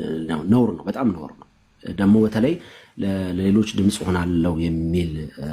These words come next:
አካል እንዲህ አይነት ነገሮችን ባይን-፣ ማ-፣ አድርጓል መባሉ፣ እ፣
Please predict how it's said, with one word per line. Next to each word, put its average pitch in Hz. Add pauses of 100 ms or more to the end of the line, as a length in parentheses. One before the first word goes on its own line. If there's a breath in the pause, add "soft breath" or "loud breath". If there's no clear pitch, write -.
(140)
አካል 127
እንዲህ 180
አይነት 196
ነገሮችን 208
ባይን-፣ 82 (440)
ማ-፣ 87 (180)
አድርጓል 95
መባሉ፣ 95 (640 soft breath)
እ፣ 90